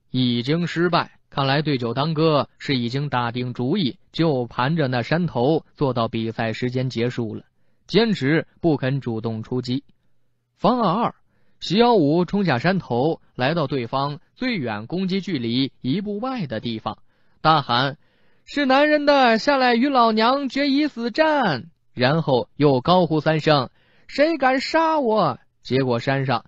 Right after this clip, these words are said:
对酒当歌的家伙们齐呼：“美女，翻个跟头唱支歌！”西幺五一怒之下，险些被他们挑衅上了山。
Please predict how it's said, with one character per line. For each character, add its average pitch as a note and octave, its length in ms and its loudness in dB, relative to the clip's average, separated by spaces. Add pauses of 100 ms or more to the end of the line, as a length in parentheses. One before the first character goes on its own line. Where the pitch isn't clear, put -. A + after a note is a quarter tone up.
(140)
对 D#3 160 4
酒 C3 200 2
当 D3+ 220 0
歌 D3+ 120 2
的 C3+ 80 2
家 D3+ 240 2
伙 C3+ 120 -2
们 A#2 200 -4
齐 C#3 220 -2
呼 C3+ 360 0 (680)
：“美 A3 200 2
女， A#3 340 2
翻 C#4+ 260 2
个 B3+ 80 0
跟 C#4+ 180 4
头 C4 140 4
唱 C4+ 220 -2
支 D4+ 100 -2
歌！” D4+ 80 -2 (600)
西 - 280 -6
幺 C#3+ 200 2
五 A#2 160 0
一 D3 200 -2
怒 C#3+ 180 0
之 E3+ 180 2
下， C#3 220 0 (160)
险 A2+ 400 -2
些 D3+ 160 -2
被 C3+ 220 -2
他 F3+ 180 -4
们 E3 180 -2
挑 A2+ 280 0
衅 B2 280 -2
上 B2 220 -4
了 G#2+ 80 -4
山。 B2+ 220 -4